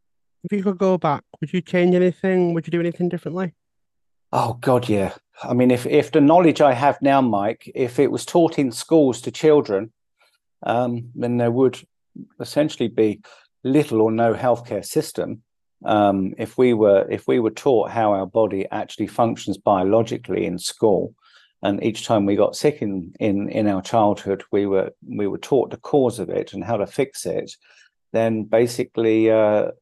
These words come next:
Speaker 2: you know, we would, we would, the only thing we would have as a medical system would be for gunshot wounds and car accidents and emergency medicine, because if everybody learned how to heal themselves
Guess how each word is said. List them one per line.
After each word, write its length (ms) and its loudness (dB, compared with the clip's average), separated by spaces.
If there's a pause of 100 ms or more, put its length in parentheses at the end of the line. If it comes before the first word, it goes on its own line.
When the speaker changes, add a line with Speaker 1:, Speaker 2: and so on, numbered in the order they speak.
(420)
Speaker 2:
you 160 -12
know, 140 -4
we 180 0
would, 420 0
we 140 0
would, 280 -2 (380)
the 120 2
only 260 2
thing 240 -4
we 140 0
would 120 -8
have 240 -2
as 120 -8
a 40 -4
medical 460 0
system 500 -4
would 240 -6
be 360 0 (640)
for 220 2
gunshot 540 0
wounds 260 -4
and 120 -6
car 280 4
accidents 580 -4
and 80 -4
emergency 500 0
medicine, 560 -2 (120)
because 300 -10
if 140 -4
everybody 480 2
learned 380 2
how 180 -8
to 120 -4
heal 200 2
themselves 720 -2